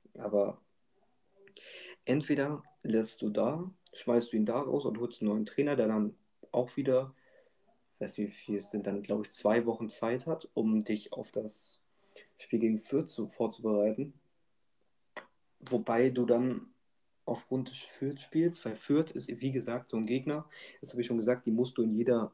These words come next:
Situation der Saison besiegen. Ähm, entweder es ist dann wirklich so ein Spiel, du lässt Kofeld da nochmal ran,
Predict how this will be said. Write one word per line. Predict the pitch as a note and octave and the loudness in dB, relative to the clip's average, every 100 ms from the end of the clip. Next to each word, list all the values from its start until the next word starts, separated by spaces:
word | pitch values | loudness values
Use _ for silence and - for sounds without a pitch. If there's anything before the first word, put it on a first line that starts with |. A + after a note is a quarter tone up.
| _ _ _ _ - | _ _ _ _ -6
Situation | - A#2 A2 - A2 | 0 2 2 2 -2
der | G#2 | 0
Saison | G#2 G#2+ G#2 | 0 0 0
besiegen. | G#2 A#2 G#2+ G2+ _ - - - - - | -2 -2 -2 -4 _ -20 -20 -20 -20 -8
Ähm, | A#2 A2 A2 G#2 _ _ _ _ _ _ _ _ - _ _ _ _ _ _ - - | -2 0 2 -2 _ _ _ _ _ _ _ _ -20 _ _ _ _ _ _ -2 2
entweder | B2 C#3+ C#3 D#3 D#3+ E3 E3 - | 2 0 -2 0 0 -2 -6 -4
es | A#2+ A#2+ | -6 -4
ist | A#2+ - | -8 -4
dann | A#2+ A#2 | -2 0
wirklich | C3 C3 B2 | -2 -2 -4
so | - | -2
ein | A2 | -4
Spiel, | G#2+ - B2+ C#3 C3+ - _ _ _ _ - | -4 -4 0 0 0 -6 _ _ _ _ -12
du | G#2 - - A2+ | -12 -12 -6 2
lässt | A#2+ A#2 | 2 2
Kofeld | - C3+ C3 A#2+ | -2 -2 0 -2
da | A2+ | -2
nochmal | A2 A2 | -2 -2
ran, | G#2 C3 D#3+ | 0 0 -2